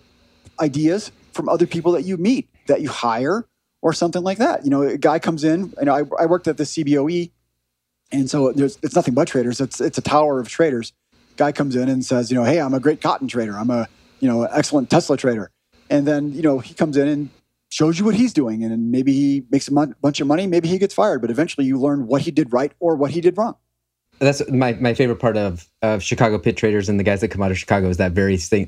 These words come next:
Speaker 2: thing, skin in the game, right? That, that's the, that's the
Speaker 1: Always.
Speaker 2: sharp stick at your back always, and that's why I always like the guys that come out of Chicago, uh, for better or for worse. Like you, like you referenced earlier in the conversation, you know, this guy's buying a, a, a house and a car cash,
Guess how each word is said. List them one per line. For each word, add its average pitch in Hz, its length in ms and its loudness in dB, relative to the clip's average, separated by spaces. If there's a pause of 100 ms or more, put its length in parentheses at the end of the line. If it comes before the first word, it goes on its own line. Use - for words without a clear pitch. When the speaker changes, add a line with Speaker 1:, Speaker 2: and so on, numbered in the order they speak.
(100)
Speaker 2:
thing, 107 220 0
skin 117 260 2
in 101 80 0
the 92 60 0
game, 85 400 -2
right? 95 260 0
That, 110 320 0
that's 120 340 -2
the, 117 180 2
that's 135 220 0
the 123 120 0
Speaker 1:
Always. 95 80 -4
Speaker 2:
sharp 117 200 0
stick - 200 -2
at 117 60 2
your 110 100 0
back 104 260 0
always, 110 260 0
and 104 80 -2
that's 104 140 -2
why 110 80 0
I 104 40 0
always 104 200 0
like 98 200 -2 (360)
the - 80 6
guys 104 180 2
that 107 80 2
come 107 160 0
out 95 100 2
of 95 60 -4
Chicago, 101 520 0
uh, 104 240 0
for 131 140 2
better 143 240 2
or - 20 -2
for 117 140 -2
worse. 107 300 -2
Like 104 180 -2
you, 113 140 2
like 113 140 0
you 117 100 2
referenced 117 400 0
earlier 120 240 0
in 113 60 0
the 110 60 0
conversation, 110 680 0 (300)
you 127 80 4
know, 117 120 2
this 113 200 -2
guy's 113 200 2
buying 113 320 0
a, 107 200 -4
a, 113 240 -2
a 113 60 -2
house 123 280 -2
and 110 80 0
a 101 60 -4
car 117 220 2
cash, 107 460 -2